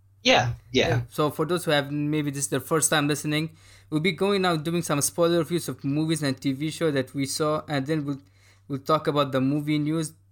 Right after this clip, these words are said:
Speaker 2: then we move to the casting, then we go to the release dates, and then we talk about our thoughts on trailers.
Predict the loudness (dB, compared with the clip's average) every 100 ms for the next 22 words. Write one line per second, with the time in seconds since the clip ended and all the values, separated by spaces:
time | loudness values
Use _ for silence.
0 | -6 -2 0 0 -2 -2 -2 -2 0 0
1 | -2 -4 -4 -2 -6 -6 -4 -2 -2 -2
2 | 0 -2 0 0 -2 -2 -2 -2 -2 -8
3 | -8 -8 -4 -2 -2 -4 -4 -4 -2 0
4 | 2 2 2 0 0 -2 -4 -2 0 0
5 | -2 -8 -18